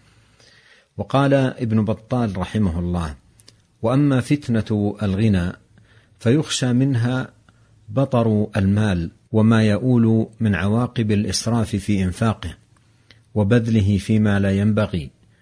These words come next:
ومنع حقوق الله فيه، ففتنة الغنى متشعبة إلى ما لا يحصى عده. وكذلك فتنة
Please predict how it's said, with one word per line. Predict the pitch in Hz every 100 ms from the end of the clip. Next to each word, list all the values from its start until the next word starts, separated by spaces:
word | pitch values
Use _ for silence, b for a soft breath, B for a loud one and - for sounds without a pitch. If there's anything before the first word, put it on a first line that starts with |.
| b b b -
ومنع | 107 113 107 101
حقوق | - 95 - 113 -
الله | 101 107 98 98
فيه، | - 101 - _ b b b b
ففتنة | - 98 156 156 127 110 117 113 113 - - _ _ _ _ -
الغنى | 110 98 131 117 113 123 -
متشعبة | 113 107 101 - 120 - - 104 123 107 - 127
إلى | 117 110 98
ما | 98 127 117 101
لا | 98 123 107
يحصى | 127 143 - -
عده. | 139 78 - 104 78 90 85 80 - _ _ b b b b b b b
وكذلك | 120 165 175 170 143 127
فتنة | 110 135 - 101 95 95